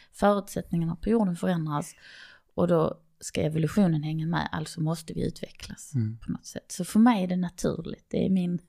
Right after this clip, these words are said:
Speaker 1: <laughs> religion, säger mig att vi måste utvecklas. Eh, och jag ser ju också, om vi ser på vårt sociala liv, vårt yrkesliv,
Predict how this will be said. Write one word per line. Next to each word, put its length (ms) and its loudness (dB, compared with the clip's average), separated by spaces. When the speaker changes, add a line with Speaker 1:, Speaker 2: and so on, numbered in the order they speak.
Speaker 1:
<laughs> 240 -16
religion, 500 2
säger 240 2
mig 160 -2
att 100 -8
vi 80 0
måste 320 -2
utvecklas. 720 -6
Eh, 680 0
och 120 4
jag 180 4
ser 220 0
ju 80 4
också, 240 -2
om 80 -4
vi 80 -4
ser 180 -2
på 160 -6
vårt 460 -2
sociala 720 -2
liv, 480 -6
vårt 360 -12
yrkesliv, 1040 -4